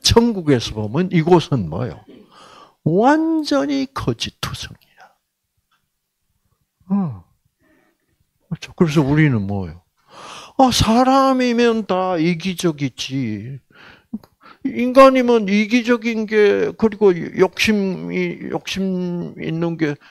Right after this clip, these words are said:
정상 아니야? 그거는 사망이 정상이란 말이에요.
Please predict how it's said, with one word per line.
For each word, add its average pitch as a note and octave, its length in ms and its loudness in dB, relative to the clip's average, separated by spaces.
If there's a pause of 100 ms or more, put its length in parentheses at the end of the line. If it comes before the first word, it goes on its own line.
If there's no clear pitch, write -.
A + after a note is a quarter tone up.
(140)
정상 A3 580 4
아니야? G3+ 580 0 (1300)
그거는 C#3 320 0
사망이 C#3 760 2
정상이란 A#2 840 -2
말이에요. E2+ 640 -16